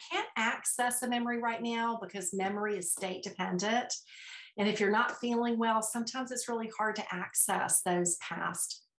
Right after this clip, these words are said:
experiences, like good memories. You can just make one up, take it from a picture in a magazine or in a video. Um, try it first to think of a place, though. When I ask you to, I'm gonna ask you to think of a very relaxing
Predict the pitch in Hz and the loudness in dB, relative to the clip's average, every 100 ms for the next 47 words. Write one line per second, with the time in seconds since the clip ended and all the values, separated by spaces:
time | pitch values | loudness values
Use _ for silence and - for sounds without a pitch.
0 | _ - - 392 466 381 - - 113 113 | _ -6 0 2 4 4 2 0 0 0
1 | - 185 185 - 170 170 202 262 302 214 | 0 0 -2 2 2 4 2 2 0 -2
2 | - - - - - 233 349 381 359 214 | -4 -4 -4 -4 -4 2 4 4 4 6
3 | - - _ _ _ _ 180 190 208 208 | 6 4 _ _ _ _ 2 4 2 0
4 | 233 226 233 208 - - - 202 196 - | 2 4 4 2 -2 -8 -2 -2 -2 -6
5 | 220 196 175 208 - 220 208 190 190 190 | -4 -4 -4 -6 -6 -4 0 0 0 -2
6 | 180 196 196 196 180 175 170 180 180 - | -2 -2 -2 -2 -2 -2 0 0 0 -2
7 | - - - - - - 190 196 208 - | -6 -10 -14 -18 -16 -4 2 2 2 -4
8 | - 233 302 262 - 226 190 - 175 214 | 0 2 2 0 -2 -2 -2 -4 -6 -4
9 | 214 190 175 - 170 170 - 175 170 175 | -4 -4 -6 -4 -2 -2 0 0 0 0
10 | 170 - 190 - 202 - 170 175 175 185 | -2 -2 -2 -4 -6 -4 -4 -2 -2 -2
11 | 190 240 226 214 196 190 175 180 175 190 | -4 -4 -6 -4 -6 -6 -4 -2 0 0
12 | 196 190 180 190 - 220 | -2 0 0 0 -4 -6